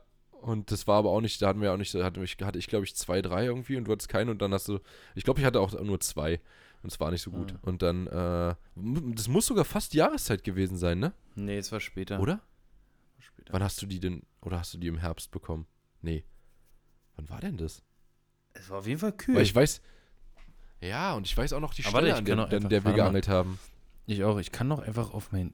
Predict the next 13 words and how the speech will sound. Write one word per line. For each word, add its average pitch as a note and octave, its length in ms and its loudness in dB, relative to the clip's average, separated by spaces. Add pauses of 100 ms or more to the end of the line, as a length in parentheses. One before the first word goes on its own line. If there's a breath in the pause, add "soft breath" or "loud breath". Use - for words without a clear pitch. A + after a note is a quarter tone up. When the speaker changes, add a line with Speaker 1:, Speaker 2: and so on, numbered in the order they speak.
Speaker 2:
Impfzertifikat - 1400 -4
gucken, - 280 -6
wann F2+ 100 0
ich F2+ 140 -6
die - 100 -10
erste - 400 -8
Impfung A#2 420 -2
hatte, F2+ 200 -2
oder? D3+ 340 -2
Steht - 240 -12
das C#3 160 -8
da D#3 80 -4
nicht? E3+ 300 -6